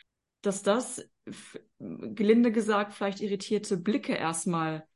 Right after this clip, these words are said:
verursacht, so, und dass es da echt auch eine Menge Mut erfordert, zu sagen, ähm, "Ich stehe aber da zu meinen, zu meinen Wünschen und mach mal was ganz anderes als das, was als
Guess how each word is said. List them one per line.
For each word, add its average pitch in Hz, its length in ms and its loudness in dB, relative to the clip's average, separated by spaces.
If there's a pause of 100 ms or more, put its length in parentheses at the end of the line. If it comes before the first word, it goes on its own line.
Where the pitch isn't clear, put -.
(140)
verursacht, 175 800 2
so, 170 400 -2
und 170 80 0
dass 180 160 -4
es 185 100 -6
da 185 160 0
echt - 220 -4
auch 202 140 -2
eine 202 80 0
Menge 190 220 4
Mut 202 260 4
erfordert, 196 520 -2
zu - 140 -8
sagen, 185 560 -2
ähm, 180 380 -2
"Ich 180 160 -6
stehe 240 220 0
aber - 140 -2
da 175 180 -2
zu - 160 -6
meinen, 175 540 -2
zu - 120 -8
meinen 175 240 -2
Wünschen 170 560 -4 (480)
und 185 500 -2
mach 185 260 -2
mal 185 160 0
was 185 140 -4
ganz 185 180 -2
anderes 190 440 -2
als 180 240 -6
das, 180 260 -8
was 180 140 -6
als - 420 -6